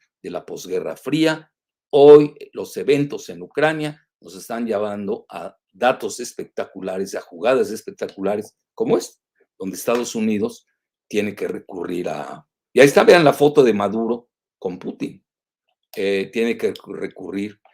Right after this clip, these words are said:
pues, a las mayores reservas del mundo que tiene Venezuela. Además, le tienen que devolver su oro, ¿eh? Yo un día les contaré qué idea les di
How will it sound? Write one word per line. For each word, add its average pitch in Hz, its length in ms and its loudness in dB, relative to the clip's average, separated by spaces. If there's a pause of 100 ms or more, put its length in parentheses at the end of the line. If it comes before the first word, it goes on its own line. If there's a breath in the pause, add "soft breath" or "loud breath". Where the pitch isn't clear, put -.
(120)
pues, 123 160 -6
a 117 60 4
las 101 180 0
mayores 104 400 0
reservas 92 920 -6
del 82 180 -12
mundo 127 340 -6
que - 80 -18
tiene 92 400 -14 (160)
Venezuela. - 640 -6
Además, 117 280 2
le 214 60 0
tienen 196 220 8
que 156 60 10
devolver 120 400 8
su 104 180 -2
oro, 147 300 6
¿eh? - 100 -6 (760 soft breath)
Yo 131 180 6
un 139 260 4
día 143 160 8
les 117 180 -2
contaré 104 640 -4 (460)
qué 107 100 -4
idea 107 320 2
les 85 300 -6
di 95 320 -8